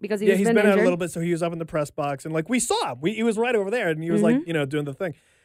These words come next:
Speaker 2: And so he tweeted out, like, "Hey guys, it's Tuch. Like,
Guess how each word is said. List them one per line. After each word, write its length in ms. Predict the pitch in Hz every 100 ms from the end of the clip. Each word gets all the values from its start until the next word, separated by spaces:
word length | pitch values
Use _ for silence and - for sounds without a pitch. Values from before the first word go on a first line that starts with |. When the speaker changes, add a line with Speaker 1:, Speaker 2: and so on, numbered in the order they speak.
| _
Speaker 2:
And 160 | - 160
so 300 | - 156 147
he 180 | 135 160
tweeted 340 | - 170 151
out, 180 | 151 147
like, 160 | 135 160
"Hey 160 | 233
guys, 340 | 202 196 196 185
it's 240 | 160 -
Tuch. 400 | - 202 190 -
Like, 380 | 160 156 147